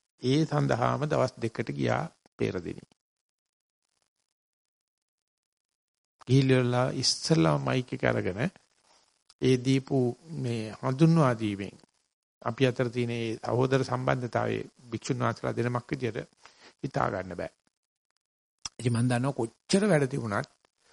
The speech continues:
අ, බෑ කියන්නේ නැති ගතිය. ඉතින් එහෙ තරමට මම ඉඳද්දි මෙහෙන් කවුරුත් මේකට ඉදිරිපත් වෙන්නේ නැහැ කියන එකට මම පෙර දිනෙත් බැන්නා. මෙහෙදිත් බැන්න. හැබැයි දෙකේම දැන්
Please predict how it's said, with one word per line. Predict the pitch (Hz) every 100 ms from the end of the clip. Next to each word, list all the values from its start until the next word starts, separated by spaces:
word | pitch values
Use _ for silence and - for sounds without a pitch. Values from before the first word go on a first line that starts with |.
| _ _ _ -
අ, | 131 120 - - 156
බෑ | 135 143
කියන්නේ | - 151 131
නැති | 127 127
ගතිය. | 110 - 113
ඉතින් | - -
එහෙ | 107 107 165 202
තරමට | 135 135 147 160 170
මම | 165 165
ඉඳද්දි | 160 160 170 170
මෙහෙන් | 156 123 175
කවුරුත් | 156 151 147 151
මේකට | 147 143
ඉදිරිපත් | 135 135 131 127
වෙන්නේ | - 120
නැහැ | 127 123
කියන | 123 127
එකට | 139
මම | 147 131
පෙර | 127 113
දිනෙත් | 117 113 107
බැන්නා. | 104 95 90 - - - - -
මෙහෙදිත් | 123 135 135
බැන්න. | 113 101 123
හැබැයි | 135 147 123
දෙකේම | 120 156 180 139
දැන් | 110 98